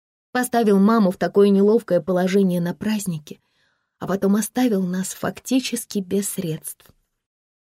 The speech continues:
Мы оставили Сашу на больничную койку и спустились по лестнице, чтобы выпить кофе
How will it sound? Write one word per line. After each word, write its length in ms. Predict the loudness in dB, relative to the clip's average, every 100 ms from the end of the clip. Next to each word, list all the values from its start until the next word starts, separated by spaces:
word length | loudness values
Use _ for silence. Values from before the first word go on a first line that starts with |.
| _ _
Мы 200 | 0 2
оставили 500 | 0 -2 -2 0 -2
Сашу 400 | -2 -2 -2 -4
на 80 | -4
больничную 640 | -2 -2 -4 -6 -8 -10
койку 460 | -6 -2 -2 -4 -20 _ _
и 120 | -2
спустились 600 | 0 0 0 2 2 2
по 140 | 0 0
лестнице, 560 | 4 2 2 -2 -4
чтобы 320 | -4 -2 0
выпить 400 | 0 0 -2 -10
кофе 420 | -6 -4 -4 -8